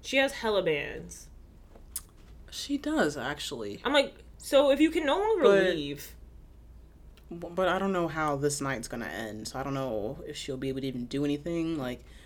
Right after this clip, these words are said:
Speaker 2: will she be able to escape and, like, get away still, like she was planning? I don't know.
Speaker 1: I feel like she'll escape. I just feel,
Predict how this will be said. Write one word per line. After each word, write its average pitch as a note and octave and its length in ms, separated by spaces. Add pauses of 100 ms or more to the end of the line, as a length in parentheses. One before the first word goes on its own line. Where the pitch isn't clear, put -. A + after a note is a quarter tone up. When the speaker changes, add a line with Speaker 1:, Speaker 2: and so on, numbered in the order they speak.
(160)
Speaker 2:
will C#3+ 80
she D3+ 100
be C#3+ 60
able C3+ 140
to B2+ 80
escape G3 580
and, C#3+ 340
like, C3+ 200 (180)
get D#3+ 140
away F#3+ 300
still, A3 520
like E3+ 180
she - 100
was D3+ 120
planning? F#3+ 720
I D3 100
don't B2+ 140
know. C#3+ 720 (1200)
Speaker 1:
I E4+ 80
feel G4 140
like A4 100
she'll F4+ 220
escape. D3+ 580 (1300)
I A3 140
just A#3 360 (300)
feel, A3+ 800